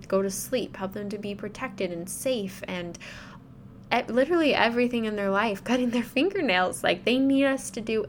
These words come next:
everything, change their diapers. And as adults,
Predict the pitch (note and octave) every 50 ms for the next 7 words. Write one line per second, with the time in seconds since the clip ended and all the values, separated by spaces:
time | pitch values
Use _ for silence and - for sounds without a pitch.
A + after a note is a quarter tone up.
0 | - - A3 A3+ A#3+ A#3 A3 A3 G#3+ G3 F3+ - - - - - F#3+ - G3+ G3+
1 | G3 G3+ G#3 G#3 G#3 G#3 - G3+ G3+ G#3+ G#3 - - - - - - - - -
2 | - - - - - - - - - - - - - A3+ A3 G#3 G3+ G3 G3 F#3+
3 | G3 G3 F#3+ - - - - - - - - - - - - - - - - -
4 | - - - - A3 G#3+ G3 G3 G3 F#3+ A3+ B3 C#4+ C#4 A#3+ A#3 A#3 - - -
5 | -